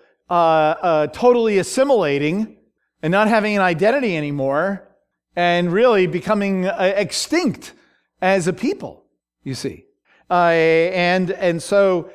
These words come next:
this, uh, God would not let that happen. And, and in his faithfulness, despite the sins of the people,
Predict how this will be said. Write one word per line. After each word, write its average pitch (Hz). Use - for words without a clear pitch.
this, 202
uh, 180
God 202
would 196
not 180
let 180
that 185
happen. 240
And, 175
and 175
in 220
his 240
faithfulness, 202
despite 240
the 262
sins 294
of 277
the 277
people, 226